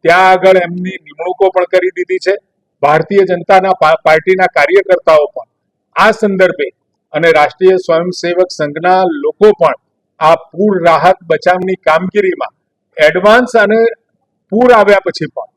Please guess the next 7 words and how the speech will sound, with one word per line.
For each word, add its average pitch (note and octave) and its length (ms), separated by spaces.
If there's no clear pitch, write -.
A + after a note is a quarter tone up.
એમાં E3+ 200
જોતરાઈ F3 440
ગયા F#3 280
છે. F#3 160
ટેકનિકલ F3+ 540
સ્ટાફ F3+ 380
સાથે D3+ 320